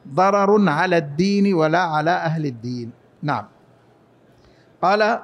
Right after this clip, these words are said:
"ومن يفعل ذلك فليس من الله في شيء إلا أن تتقوا منهم تقاه".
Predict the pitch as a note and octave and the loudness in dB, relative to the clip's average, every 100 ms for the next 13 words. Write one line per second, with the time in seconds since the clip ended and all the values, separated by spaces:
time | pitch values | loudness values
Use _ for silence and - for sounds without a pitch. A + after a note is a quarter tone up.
0 | - _ _ _ - D#3+ G#3+ G#3+ A3 B3 | -12 _ _ _ -2 0 2 2 0 0
1 | A3 A3 G#3 A#3+ B3 A#3 A3+ F#3+ A3 B3+ | 0 0 0 -2 -2 -2 -2 0 0 0
2 | B3+ - G#3 A#3 A#3 G3+ G#3 A#3 A3+ G#3 | 0 0 2 2 2 0 0 0 0 0
3 | G#3+ G#3 - A#3+ A#3+ G#3 G3 F#3+ B3+ B3+ | -2 -2 0 0 0 2 2 0 0 2
4 | G#3+ F#3 F#3+ F3+ E3 F3+ A#3 G#3+ - A3+ | 4 2 2 2 0 0 2 2 2 0
5 | - - F3+ - G#3+ G#3+ F3+ A3 A3+ A3+ | -4 -2 -2 2 4 4 4 4 4 4
6 | A#3 - F#3+ - E3+ D#3+ D#3 | 2 2 -2 0 0 2 0